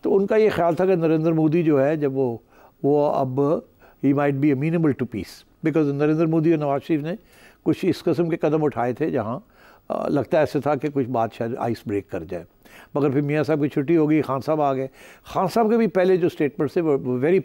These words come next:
pro peace with India। और उनकी, in fact, एक स्टेटमेंट था जिसको मैंने तनकीद की थी। उन्होंने कहा था कि नरेंद्र मोदी इस अगली टर्म के अंदर,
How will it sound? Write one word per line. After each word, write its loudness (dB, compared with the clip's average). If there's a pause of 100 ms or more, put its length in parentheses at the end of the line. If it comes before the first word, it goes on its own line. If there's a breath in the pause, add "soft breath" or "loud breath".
pro 2
peace -2
with -4
India। -12 (460 loud breath)
और 2
उनकी, 2
in -6
fact, -2
एक 0
स्टेटमेंट -4
था 0
जिसको -4
मैंने -4
तनकीद -6
की -8
थी। -14 (440 loud breath)
उन्होंने 0
कहा 2
था 2
कि 2
नरेंद्र 0
मोदी 2
इस -2
अगली -2
टर्म 0
के -4
अंदर, -2